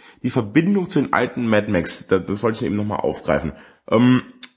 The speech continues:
der erste Mad Max, da ist Max tatsächlich noch irgendwie eine Art Cop in der Endzeit. Also ist noch gar nicht so, nach unserer Definition kein richtiger Endzeitfilm.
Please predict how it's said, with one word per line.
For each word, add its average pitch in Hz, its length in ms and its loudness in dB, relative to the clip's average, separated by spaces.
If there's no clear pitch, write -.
der 113 240 2
erste 101 320 2
Mad 190 200 -2
Max, 170 220 -4
da - 80 -2
ist - 360 -2
Max 98 340 0
tatsächlich 131 280 0
noch 127 80 -2
irgendwie 117 240 2
eine 80 100 2
Art 87 180 -2
Cop - 480 -4
in 90 100 -2
der 90 160 2
Endzeit. 82 400 0
Also 104 160 4
ist 101 80 0
noch 107 120 -6
gar 120 60 -2
nicht 113 120 -6
so, 107 280 -2
nach 92 220 -4
unserer 113 220 2
Definition 104 420 0
kein 98 160 -4
richtiger 95 540 -2
Endzeitfilm. 107 640 0